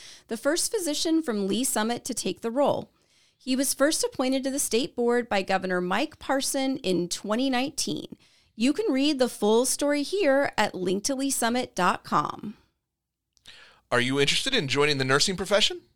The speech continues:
Speaker 2: Mark your calendar for U C M School of Nursing September twenty-seventh open house.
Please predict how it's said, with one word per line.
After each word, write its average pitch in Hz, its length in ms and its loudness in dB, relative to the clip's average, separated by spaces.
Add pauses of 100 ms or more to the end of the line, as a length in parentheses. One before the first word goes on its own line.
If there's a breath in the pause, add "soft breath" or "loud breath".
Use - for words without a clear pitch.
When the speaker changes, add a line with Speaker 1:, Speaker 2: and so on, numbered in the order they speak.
(140)
Speaker 2:
Mark 107 220 -10
your 107 100 -4
calendar 135 460 -2
for 127 100 -8
U 117 160 -6
C 127 260 -2
M 120 120 -4
School 156 360 0
of 143 120 -2
Nursing 147 480 2
September - 560 -2
twenty-seventh 151 600 -6
open - 260 0
house. 175 460 0